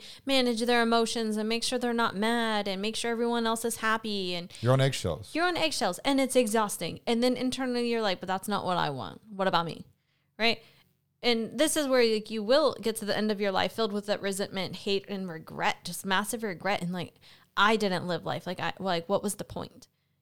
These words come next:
Speaker 2: Yeah,
Speaker 1: You
Speaker 2: it's
Speaker 1: know?
Speaker 2: not a, it's not a life worth living, nor is reflect, nor is it, nor is it reflecting who God is whatsoever.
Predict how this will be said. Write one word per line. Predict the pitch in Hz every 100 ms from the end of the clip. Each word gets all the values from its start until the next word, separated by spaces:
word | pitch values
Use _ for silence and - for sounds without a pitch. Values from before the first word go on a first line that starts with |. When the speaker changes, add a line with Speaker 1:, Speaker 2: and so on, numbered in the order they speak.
| 139
Speaker 2:
Yeah, |
Speaker 1:
You | 135
Speaker 2:
it's | 165
Speaker 1:
know? | 117
Speaker 2:
not | 127
a, | 139 104
it's | 104 -
not | 110 165
a |
life | 101 95 107
worth | 107 98 85
living, | 104 101 80 85 107 _ _ _ _
nor | 110 110 135 123
is | 110 104
reflect, | 95 - 110 107 - _ -
nor | 117 156
is | 127 113
it, | -
nor | 107 131 165 113
is | 113 113
it | 98
reflecting | 107 - 110 - 107 98 92 _ _ _ -
who | 110
God | 90 107 113
is | 98 73 87 -
whatsoever. | 101 104 - 98 - 90 -